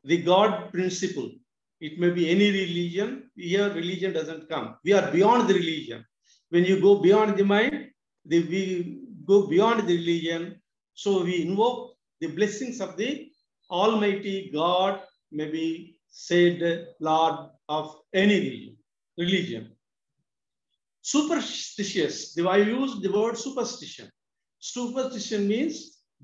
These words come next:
belief system. There is one drug in our materia medica where the person is always superstitious. He has got strong belief system. That drug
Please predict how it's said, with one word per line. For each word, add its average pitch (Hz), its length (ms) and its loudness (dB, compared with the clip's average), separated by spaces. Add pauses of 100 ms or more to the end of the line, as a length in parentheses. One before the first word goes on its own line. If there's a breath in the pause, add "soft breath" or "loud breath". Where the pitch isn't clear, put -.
(140)
belief 233 380 0
system. - 480 -16 (480)
There 214 140 2
is 196 100 0
one 247 280 2
drug 190 300 -2 (460)
in 170 120 -2
our 202 180 2
materia 180 360 -2
medica 190 560 -6 (280)
where 214 680 2 (500)
the 190 320 -6
person 220 600 2
is 196 200 -2
always 202 600 0
superstitious. - 1000 -10 (280)
He 208 80 -2
has 208 160 0
got 214 180 -2
strong 208 440 -4
belief 254 420 -2
system. - 420 -16 (1000)
That 226 400 0
drug 226 420 0